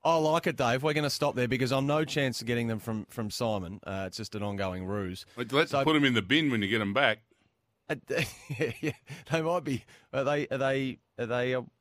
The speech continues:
Speaker 1: got things growing out of them, these spuds, already? Are
Speaker 2: Are
Speaker 1: they,
Speaker 2: you allowed to bring
Speaker 1: they
Speaker 2: f-,
Speaker 1: growing true?
Speaker 2: do we call, um,
Speaker 1: Oh.
Speaker 2: do we call
Speaker 1: Can you bring a
Speaker 2: spuds
Speaker 1: spud
Speaker 2: fruit?
Speaker 1: back?
Speaker 2: Are you allowed to
Speaker 1: I
Speaker 2: bring
Speaker 1: think
Speaker 2: them back into the state? Or they gotta go
Speaker 1: I
Speaker 2: in the
Speaker 1: think
Speaker 2: bins in the hallways there
Speaker 1: it's
Speaker 2: in
Speaker 1: not
Speaker 2: the
Speaker 1: like going
Speaker 2: terminal?
Speaker 1: to Tasmania.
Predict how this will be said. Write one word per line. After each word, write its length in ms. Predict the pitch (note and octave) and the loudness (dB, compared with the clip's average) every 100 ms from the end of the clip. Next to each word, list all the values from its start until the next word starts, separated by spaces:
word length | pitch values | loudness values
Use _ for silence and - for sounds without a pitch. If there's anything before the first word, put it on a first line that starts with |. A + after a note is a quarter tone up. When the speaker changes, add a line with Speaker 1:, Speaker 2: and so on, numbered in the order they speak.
| - | -6
Speaker 1:
got 180 | C#3 | -6
things 280 | - C3+ A2+ | -4 -4 -4
growing 240 | B2+ A#2 A2+ | -2 0 0
out 120 | B2+ | -2
of 60 | |
them, 140 | C#3 C3+ | -2 -4
these 160 | B2+ | -4
spuds, 320 | - B2 C3 C3+ | -4 -6 -6 -6
already? 360 | A#2+ B2+ F#3+ | -6 -6 -6
Are 40 | F3 | 0
Speaker 2:
Are 20 | |
Speaker 1:
they, 60 | D#3 | 2
Speaker 2:
you 100 | D#3 | 4
allowed 220 | D3 D#3+ | 4 2
to 40 | C3+ | 0
bring 220 | C#3+ D3 | 0 2
Speaker 1:
they 60 | C3 | 2
Speaker 2:
f-, 60 | |
Speaker 1:
growing 240 | D3 C#3+ B2 | 0 0 -2
true? 180 | - C3+ _ | -8 -16 _
Speaker 2:
do 80 | - | -4
we 160 | C#3 C3+ _ _ - | -2 -2 _ _ -10
call, 420 | D#3 F3 D#3+ D3 | -2 0 2 4
um, 200 | C3 B2 | 6 6
Speaker 1:
Oh. 300 | A#2 F#2+ A2 - | 4 0 -2 -6
Speaker 2:
do 80 | - | -2
we 120 | C#3+ | -2
call 560 | B2 D#3+ D#3+ D3+ C#3 - _ | 0 0 2 2 0 -4 _
Speaker 1:
Can 160 | - E3 | -4 -2
you 100 | E3+ | 2
bring 140 | D3 D3 | 4 4
a 20 | |
Speaker 2:
spuds 60 | A#2 | 2
Speaker 1:
spud 180 | D3 C#3+ | 2 6
Speaker 2:
fruit? 100 | D3+ | 6
Speaker 1:
back? 280 | E3+ - - | 4 -4 -2
Speaker 2:
Are 40 | |
you 120 | C3+ | 0
allowed 160 | C3 C3+ | 2 2
to 60 | B2 | 2
Speaker 1:
I 20 | |
Speaker 2:
bring 140 | C#3+ | 2
Speaker 1:
think 40 | C#3 | 2
Speaker 2:
them 140 | B2+ | 2
back 180 | C#3+ C#3 | 2 2
into 140 | C#3+ | -2
the 100 | C3+ | -2
state? 320 | - F3+ A#3+ - _ _ _ _ _ _ _ - | -4 -4 -4 -6 _ _ _ _ _ _ _ -2
Or 120 | B2 | 0
they 80 | B2+ | 2
gotta 180 | C3+ | 2
go 140 | C3 C3 | 2 2
Speaker 1:
I 20 | |
Speaker 2:
in 80 | B2+ | 2
the 60 | |
Speaker 1:
think 100 | A2+ | 2
Speaker 2:
bins 300 | A#2+ C#3+ C3 | 4 4 2
in 80 | B2+ | 0
the 80 | A#2+ | -2
hallways 440 | - F3 E3+ A#2 G2+ | -2 -2 0 -2 -2
there 160 | G#2 | -2
Speaker 1:
it's 60 | F#2+ | 0
Speaker 2:
in 40 | |
Speaker 1:
not 80 | D3 C#3+ | 0 2
Speaker 2:
the 40 | |
Speaker 1:
like 140 | C3+ | 0
going 160 | C3 B2+ | 2 0
Speaker 2:
terminal? 180 | B2 B2 | 2 0
Speaker 1:
to 60 | |
Tasmania. 400 | A#2+ A2 A2+ A#2+ | 0 -2 -2 -2